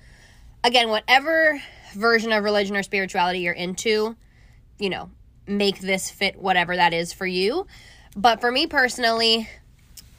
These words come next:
you know, I have little spiritual comforts, and one of them includes pulling spirit cards. And to me, it's, like, a fun thing to do, and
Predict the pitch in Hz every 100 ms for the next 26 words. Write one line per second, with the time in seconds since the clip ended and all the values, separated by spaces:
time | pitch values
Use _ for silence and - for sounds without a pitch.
0 | - - 240 247 180 175 208 202 220 220
1 | 196 196 185 190 190 202 - _ - -
2 | - - - - - - 277 294 285 277
3 | 277 254 - - 247 233 - 220 - 180
4 | 160 135 95 - - - - - - -
5 | 226 233 220 214 214 208 208 - - -
6 | - - 214 214 214 226 240 247 226 -
7 | 214 196 202 - 220 196 240 - 175 165
8 | 170 160 165 214 247 - - - - -
9 | _ _ 214 220 214 214 214 214 - -
10 | 285 294 370 370 - 294 302 - - 240
11 | 226 233 240 - 247 247 - 240 190 208
12 | 202 196 202 196 - 196 190 190 185 185
13 | 185 185 190